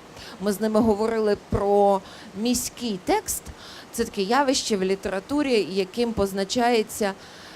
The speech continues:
вся сукупність текстів поетичних, прозових, мемуарних, тощо, які присвячені певному місту. І я показувала їм на прикладах, як це працює,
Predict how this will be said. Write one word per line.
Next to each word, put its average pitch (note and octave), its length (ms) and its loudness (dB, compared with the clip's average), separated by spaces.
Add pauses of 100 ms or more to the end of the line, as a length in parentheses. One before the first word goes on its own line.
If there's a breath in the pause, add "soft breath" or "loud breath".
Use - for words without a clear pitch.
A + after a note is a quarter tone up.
(120 loud breath)
вся B3 300 2
сукупність G#3+ 880 -2
текстів C#4 580 -2
поетичних, A#3+ 640 2
прозових, A#3+ 840 0
мемуарних, B3 920 -2
тощо, E4 400 -4
які A#3+ 320 -4
присвячені G#3+ 720 0
певному F#3 440 -2
місту. F3 400 -6 (880 loud breath)
І A#3 120 -2
я D#4 200 4
показувала D4+ 680 2
їм A#3+ 200 -2
на A3+ 120 0
прикладах, A#3+ 720 -2 (100)
як C#4+ 280 0 (200)
це B3 460 0 (320)
працює, A3 680 -2